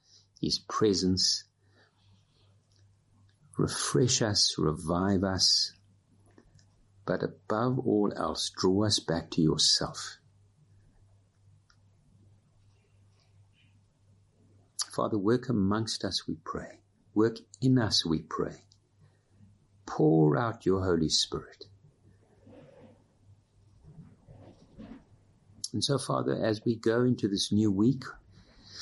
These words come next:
will you help us to live for you, to know that you are the purpose, you are the point? Will you give us your Spirit? We can't do it ourselves. We really can't, Lord.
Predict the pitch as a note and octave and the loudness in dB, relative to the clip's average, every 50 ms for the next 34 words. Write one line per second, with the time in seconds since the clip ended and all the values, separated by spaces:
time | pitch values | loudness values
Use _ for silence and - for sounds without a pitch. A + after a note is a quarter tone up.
0 | - - - - - - - - - D#3 D#3+ G3 G3 D3+ C3 C#3+ C#3 - - C#3 | -14 -14 -14 -16 -20 -20 -12 -4 0 2 4 4 4 4 2 0 0 0 -2 0
1 | C#3 C#3+ - - - - A#2+ G#2 G#2+ A#2+ A#2+ - - A2 G#2 G2 G2+ G#2 G#2 A#2+ | 0 0 0 -2 0 0 0 2 2 0 0 -2 -2 -2 -2 0 2 4 4 4
2 | C#3 F3 E3+ - - _ _ _ _ _ _ _ _ _ _ _ - - F#2 F2+ | 4 4 2 -2 -8 _ _ _ _ _ _ _ _ _ _ _ -4 0 0 2
3 | G2 G#2 A2 A#2+ A2+ G2 - G#2 A2 A#2+ C3 A#2+ G2 F2+ - - - - C3 A#2 | 2 2 2 0 0 0 2 2 4 4 4 2 2 0 -2 -4 -2 -2 -2 0
4 | C3 C#3 C3 C3 - - F#2 F#2+ G#2 A#2 G#2+ - - - - - G#2 A2+ B2+ B2 | 0 -2 0 0 0 2 2 2 2 2 0 -2 -4 -4 -4 0 0 2 2 0
5 | - - - - _ _ _ - - - - - - - - - - - - - | -2 -6 -10 -14 _ _ _ -20 -20 -20 -20 -20 -20 -20 -20 -20 -20 -20 -20 -20
6 | - _ _ _ _ _ - - _ _ _ _ _ _ _ _ _ _ _ _ | -20 _ _ _ _ _ -20 -20 _ _ _ _ _ _ _ _ _ _ _ _
7 | _ - - _ _ _ _ _ _ _ - - G2 G2 - G2+ - C3+ C3+ A#2+ | _ -20 -20 _ _ _ _ _ _ _ -4 -2 0 -2 -2 0 0 0 2 2
8 | A#2 - - - A#2+ G#2 - - - - - - - - - - - - _ _ | 0 0 0 0 0 0 0 -2 -4 -2 -2 -2 -2 -4 -10 -16 -18 -18 _ _
9 | - - - - F2 E2 - - A#2 A#2 A2 A2 G#2 G2 F2 E2 - - - - | -10 -8 -4 -2 0 2 2 4 4 4 4 4 2 2 2 2 2 2 2 0
10 | D2 D#2 D2 D2 - - A#2+ A#2+ A#2+ B2 C#3+ D3+ D#3 C#3+ B2+ - - - A2 A2 | 0 -2 -2 -2 0 2 2 2 2 2 2 4 4 4 2 2 0 -2 -2 -2
11 | G2+ - - - D#2+ D#2 D#2+ - - | -2 -2 -2 0 0 0 -2 -4 -10